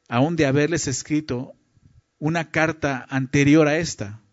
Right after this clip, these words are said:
En el capítulo tres de Pedro, de segunda de Pedro, verso uno nos dice esto, "Amados, esta es la segunda carta que os escribo". ¿Te das cuenta? "Y en ambas despierto con exhortación vuestro limpi-, limpio entendimiento".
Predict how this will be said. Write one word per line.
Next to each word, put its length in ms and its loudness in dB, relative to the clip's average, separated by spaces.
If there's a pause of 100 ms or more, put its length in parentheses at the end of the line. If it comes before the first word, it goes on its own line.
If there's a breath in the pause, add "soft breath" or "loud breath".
En 180 -4
el 100 -2
capítulo 480 0
tres 240 0
de 80 -2
Pedro, 420 -4 (140)
de 80 -10
segunda 240 -6
de 80 -2
Pedro, 360 -4 (460 soft breath)
verso 260 0
uno 120 -2
nos 160 -2
dice 220 -6
esto, 380 -12
"Amados, 600 -2 (400 soft breath)
esta 280 0
es 60 2
la 100 2
segunda 460 -2
carta 480 -6
que 220 -4
os 160 -4
escribo". 640 -10 (1120)
¿Te 100 -10
das 100 -8
cuenta? 260 -4
"Y 40 0
en 120 0
ambas 180 0
despierto 460 -2
con 80 -2
exhortación 500 -6
vuestro 240 -4
limpi-, 320 -6
limpio 300 -4
entendimiento". 640 -10